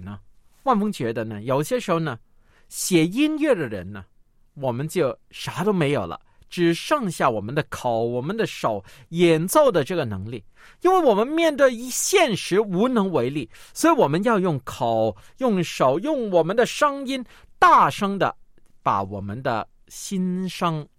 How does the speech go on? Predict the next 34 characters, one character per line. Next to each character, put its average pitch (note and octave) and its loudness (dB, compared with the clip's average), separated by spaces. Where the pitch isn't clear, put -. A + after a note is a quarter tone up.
唱 E3 -6
出 B2 -8
来， F#2 -6
释 A3+ -4
放 D#3 -2
我 G#2 -10
们 G2+ -6
不 F3 -4
满 A2+ -6
的 E2+ -12
情 E2+ -14
绪。 - -12
而 D#3 2
音 B3 -2
乐 A#3 2
呢， A#2 -6
也 D#3+ 0
反 A#2 -6
映 D3+ -2
着 A#2 -4
创 - 2
作 C#3+ 0
人 G#2+ -6
的 A#2+ -4
内 F#3+ -4
心 D#3 -6
的 C3+ -4
世 A2 -8
界。 F#2 -10
有 A#2 -4
些 F3 -4
时 C#3 -6
候 G#2+ -4
啊， F#2 -8